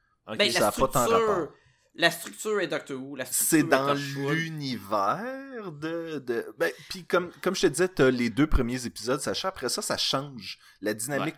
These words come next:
Speaker 2: Ouais, ouais.
Speaker 3: change beaucoup,
Speaker 2: Moi, j'ai
Speaker 3: puis,
Speaker 2: comme
Speaker 3: euh,
Speaker 2: arrêté avant que le show prenne son identité, probablement, ce qui est pas recommandé.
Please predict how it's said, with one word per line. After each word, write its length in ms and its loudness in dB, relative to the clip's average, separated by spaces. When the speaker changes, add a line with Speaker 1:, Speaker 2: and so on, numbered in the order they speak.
Speaker 2:
Ouais, 80 0
ouais. 80 2
Speaker 3:
change 240 -10
beaucoup, 600 -4
Speaker 2:
Moi, 100 4
j'ai 120 2
Speaker 3:
puis, 20 0
Speaker 2:
comme 140 6
Speaker 3:
euh, 40 12
Speaker 2:
arrêté 460 6
avant 280 2
que 100 -10
le 80 -4
show 340 -8
prenne 540 -10
son 560 -10
identité, 500 -6
probablement, 600 -4
ce 100 -14
qui 120 -10
est 220 -16
pas 180 -2
recommandé. 720 -8